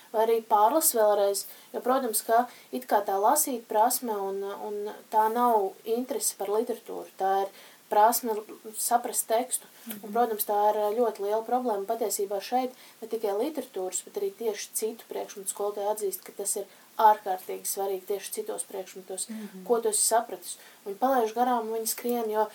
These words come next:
Speaker 1: viņiem jau it kā ir tas adrenalīns, o, ka tik uzstādīt jaunu rekordu un paspēt ātrāk un tā. Un to viņi aizmirst, un ir tāds, jūs izlasījāt? Jā, jā, jā, mēs izlasījām. Patiesībā viņiem vispār nav skaidrs, kas ir jādara,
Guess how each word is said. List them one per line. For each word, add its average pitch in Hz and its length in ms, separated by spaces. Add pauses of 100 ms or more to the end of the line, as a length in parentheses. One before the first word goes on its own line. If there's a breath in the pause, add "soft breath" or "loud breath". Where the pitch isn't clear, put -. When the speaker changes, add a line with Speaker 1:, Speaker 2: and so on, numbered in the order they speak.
(200 loud breath)
Speaker 1:
viņiem 233 240
jau 220 100
it 254 120
kā 240 160
ir 277 80
tas - 160
adrenalīns, 214 520
o, 226 140
ka 240 100
tik 233 180
uzstādīt 202 440
jaunu 220 260
rekordu 208 420
un 196 80
paspēt 220 360
ātrāk 226 500
un 208 100
tā. 247 200 (420 loud breath)
Un 220 100
to 226 120
viņi 220 320
aizmirst, 240 480
un 202 60
ir 196 60
tāds, 196 200
jūs 214 160
izlasījāt? 233 480 (260 loud breath)
Jā, 226 220
jā, 381 240
jā, 392 180
mēs 403 200
izlasījām. 269 680
Patiesībā 254 460
viņiem 262 260
vispār 311 460
nav 220 100
skaidrs, 247 380
kas - 180
ir 226 60
jādara, 220 320